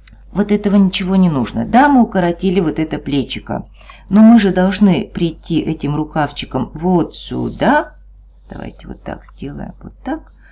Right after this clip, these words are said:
чтобы вам было видно. Наш рукавчик пойдёт. Вот это всё будет зона рукава.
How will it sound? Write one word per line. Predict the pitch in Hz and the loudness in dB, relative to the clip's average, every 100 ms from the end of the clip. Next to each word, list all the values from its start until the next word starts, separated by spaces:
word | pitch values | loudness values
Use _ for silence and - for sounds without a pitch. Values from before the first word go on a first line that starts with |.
| _ | _
чтобы | - - - | -18 -18 -10
вам | 156 135 | -8 -6
было | 139 131 | -6 -6
видно. | 135 131 120 113 - - - - - - - - - | -8 -10 -8 -10 -12 -20 -20 -20 -20 -20 -20 -20 -10
Наш | 170 156 - | -6 -6 -6
рукавчик | 139 - 240 - - | -10 -6 -6 -6 -16
пойдёт. | - 131 127 123 - | -12 -12 -10 -12 -8
Вот | 147 - - | -10 -10 -10
это | - 277 - 175 | -4 -2 -2 -6
всё | - 165 | -4 -6
будет | 131 135 120 | -4 -6 -6
зона | 131 165 247 240 123 - | -6 -2 2 2 0 -6
рукава. | - 185 - 214 127 123 123 - | -8 -8 -2 -4 -2 -6 -8 -12